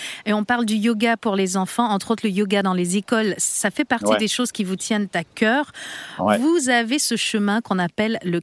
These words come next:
Speaker 1: Karma Yoga. Est-ce que vous
Speaker 2: Ouais.
Speaker 1: acceptez de venir nous parler la semaine prochaine de tout ce travail de transmission, maintenant que vous avez intégré un peu les notions du yoga ?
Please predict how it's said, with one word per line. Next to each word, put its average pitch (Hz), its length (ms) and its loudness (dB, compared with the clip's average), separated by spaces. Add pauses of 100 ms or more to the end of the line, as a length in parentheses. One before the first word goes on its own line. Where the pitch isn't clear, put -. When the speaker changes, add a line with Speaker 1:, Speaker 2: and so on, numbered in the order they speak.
(240)
Speaker 1:
Karma 226 500 2
Yoga. 170 460 0 (320)
Est-ce - 140 -2
que 294 100 2
vous 247 80 0
Speaker 2:
Ouais. 277 160 6
Speaker 1:
acceptez 269 640 0
de 214 120 0
venir 269 440 2
nous 254 120 4
parler 240 280 2
la 220 120 2
semaine 269 280 2
prochaine 233 480 0
de 202 140 0
tout 453 240 -2
ce - 120 0
travail 226 480 0
de 190 100 -2
transmission, 233 800 0 (320)
maintenant 240 340 2
que 262 140 0
vous 202 280 0
avez 196 420 2 (500)
intégré 262 640 2 (140)
un 185 100 2
peu 208 180 2
les 196 160 4
notions 180 380 2
du 175 100 -2
yoga ? 156 340 -2